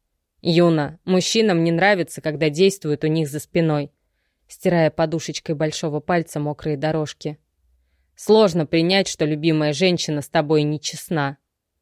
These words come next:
Вспоминаю, что его ждёт наказание за мой поступок, и от стыда готова провалиться сквозь землю. Лучше бы он на меня накричал. Заслужила.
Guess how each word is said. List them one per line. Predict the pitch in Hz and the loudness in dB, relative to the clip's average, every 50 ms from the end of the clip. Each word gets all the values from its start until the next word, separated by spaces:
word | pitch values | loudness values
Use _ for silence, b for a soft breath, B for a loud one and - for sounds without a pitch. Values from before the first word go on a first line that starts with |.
| _ _ - | _ _ -20
Вспоминаю, | - - - 185 180 175 185 196 196 180 | -14 -4 -2 0 0 0 0 0 0 0
что | 156 - - - | -2 -2 -2 -2
его | 160 147 151 156 | -2 -2 -2 -4
ждёт | 147 - 180 170 - - | -4 -2 -4 -4 -2 -4
наказание | 156 - 160 165 151 160 190 180 170 151 151 143 | -6 -2 -2 -2 0 0 0 0 0 0 -2 -2
за | 135 160 | -2 -4
мой | 151 156 151 147 | -4 -4 -4 -6
поступок, | - - 160 160 - _ - 185 165 - 165 - _ b b b b b | -4 -6 -6 -6 -6 _ -6 -6 -4 -4 -6 -8 _ b b b b b
и | - | 0
от | 190 180 175 | 2 2 0
стыда | - - - 196 180 185 190 196 | -2 -6 -6 -4 0 2 2 2
готова | 180 165 156 - - 185 180 165 151 | 2 2 0 0 0 0 0 0 -2
провалиться | - - 160 156 156 160 165 180 170 - - - | -2 -4 -4 0 0 0 0 0 -2 -6 -8 -12
сквозь | 147 - - - 165 165 165 | -12 -12 -6 -2 -2 -2 -2
землю. | 160 151 170 165 151 147 139 143 143 147 _ _ _ _ _ _ _ _ - | -2 0 0 0 0 0 -2 -6 -8 -10 _ _ _ _ _ _ _ _ -4
Лучше | - 180 175 170 - - 170 | 0 0 0 0 -2 -4 -6
бы | 160 160 | -2 -2
он | 160 156 156 156 | 0 0 0 -2
на | 160 | -2
меня | 160 160 160 160 160 156 | -4 -4 -4 -2 -4 -4
накричал. | 160 160 - - 180 175 - - - 196 185 185 - _ _ _ _ _ _ _ _ _ _ _ | -4 -6 -6 -6 -8 -6 -6 -4 -4 -4 -4 -4 -8 _ _ _ _ _ _ _ _ _ _ _
Заслужила. | - 175 175 190 180 - 208 190 180 175 190 220 226 202 160 143 | -4 0 0 0 0 0 -2 -2 -2 -2 0 0 0 0 0 -4